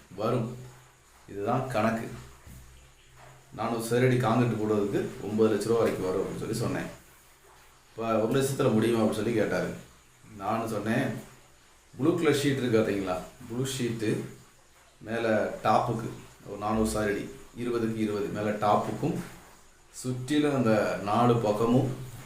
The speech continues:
மறைக்கிறதுக்கு எவ்வளோன்னு கால்குலேட் பண்ணி பார்க்கும்போது, ஒ-, அதுக்கே கிட்டத்தட்ட ஒண்ணே முக்கால் லட்ச ரூபா வரைக்கும்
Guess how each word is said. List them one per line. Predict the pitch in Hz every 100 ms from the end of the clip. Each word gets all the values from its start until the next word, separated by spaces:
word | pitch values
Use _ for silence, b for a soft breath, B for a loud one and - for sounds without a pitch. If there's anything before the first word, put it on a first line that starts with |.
| -
மறைக்கிறதுக்கு | 107 123 123 123 110 107 104
எவ்வளோன்னு | 107 107 104 98
கால்குலேட் | - 104 101 98 98
பண்ணி | 101 98
பார்க்கும்போது, | 98 95 92 98 - - - - - - - - - -
ஒ-, | 107 - -
அதுக்கே | 107 -
கிட்டத்தட்ட | 143 123 107 117 131 110
ஒண்ணே | 98 117 127 135
முக்கால் | 110 104 95
லட்ச | -
ரூபா | 120
வரைக்கும் | 104 98 147